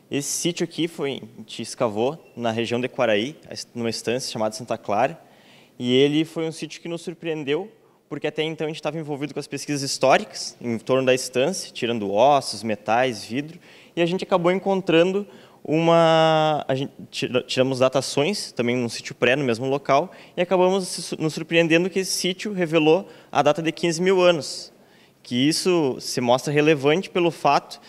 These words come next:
de que até então as teorias do povoamento da América começariam em doze mil anos pelo Estreito de Bering. Então, isso aqui é mais uma evidência, como outras que já apareceram no Piauí, no Chile,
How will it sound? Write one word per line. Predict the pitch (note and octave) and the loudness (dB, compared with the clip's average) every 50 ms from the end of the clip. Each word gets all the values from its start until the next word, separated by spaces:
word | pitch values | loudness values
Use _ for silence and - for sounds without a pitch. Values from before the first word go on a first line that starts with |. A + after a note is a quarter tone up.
| - - - - _ - | -20 -20 -20 -20 _ -6
de | A2 C3 C#3 | -2 -2 -2
que | C3 - - | -2 0 0
até | C#3+ C#3+ - - D#3 D3 | 0 0 2 2 2 2
então | E3+ F3 E3+ - - D3+ D3+ F3 F#3 F3 | 2 0 0 2 4 4 6 4 4 0
as | D#3+ - - | -2 -2 0
teorias | - D#3 D3 C3+ B2+ D3+ F#3 G3 D3+ B2 - - - - - - - | 2 4 4 4 4 4 4 4 4 2 -2 -8 -12 -14 -18 -20 -14
do | - C3+ C3+ B2+ | -8 -4 -4 -4
povoamento | - - - _ _ _ _ _ - B2 A#2 A2+ B2+ A2+ A#2 B2 C#3+ C#3+ | -4 -8 -20 _ _ _ _ _ -2 -2 0 2 2 2 2 2 0 0
da | - | 0
América | B2+ A#2 A2+ B2+ C#3 D#3+ E3+ - G3 F#3 - - - - - _ | 0 2 4 2 2 2 -2 -6 -8 -10 -12 -14 -20 -20 -14 _
começariam | - C3 B2+ C#3 C#3 - D#3 C#3+ C#3 D#3 | -4 0 0 0 2 2 2 2 2 2
em | E3 D3+ | 0 4
doze | C3 D3+ E3+ E3 E3+ | 4 4 4 4 2
mil | F3+ E3+ E3 C#3 | 0 2 4 4
anos | C3+ D3 D#3+ F3 F3+ E3+ - - - - _ _ _ | 4 4 4 0 -4 -6 -10 -12 -14 -16 _ _ _
pelo | - C3+ C#3+ | -4 -4 -4
Estreito | C#3 - - C3+ C#3 - | -2 0 0 0 0 0
de | E3+ D#3+ | -2 -2
Bering. | C#3+ C#3 C#3+ D3 C3+ A2 G2+ F#2+ - - - | 0 2 2 2 0 -2 -4 -8 -12 -16 -12
Então, | A#2+ B2+ A#2 - C#3 C#3 D3 E3 F3+ - - - - - - | -10 -10 -4 0 2 4 4 2 0 -4 -12 -20 -18 -12 -8
isso | C#3 C#3 - D3+ | -4 0 0 0
aqui | C#3+ - - | 0 2 2
é | D#3+ | 2
mais | D3 B2+ C3 C#3+ | 4 4 2 2
uma | C#3 D#3+ D#3 | 2 0 0
evidência, | D#3 D3 D#3+ C#3+ C3 C3+ D3+ G3 G3+ - - | 0 0 -2 0 2 2 2 2 0 -4 -4
como | - C#3 C3+ A#2+ A#2 | -4 -4 0 2 4
outras | C3+ E3 - - - - | 4 2 2 -2 -12 -10
que | - - | -6 -4
já | C3+ | -2
apareceram | B2 - B2 A#2+ A#2 - - - C#3 C3 B2+ A2+ G2+ - _ _ _ | -2 0 -2 -2 -2 -2 -2 -2 -2 -2 -2 -6 -8 -12 _ _ _
no | - B2 A2+ | -18 -18 -16
Piauí, | - - B2+ B2 B2 C3 C#3 D3 D#3+ E3 E3 D#3+ D#3 D#3 | -12 -8 -6 -4 -4 -4 -4 -4 -6 -6 -6 -8 -10 -12
no | C#3+ B2+ | -12 -12
Chile, | A#2 - - - - D3 E3 F#3 F#3+ | -12 -12 -12 -10 -10 -10 -10 -12 -14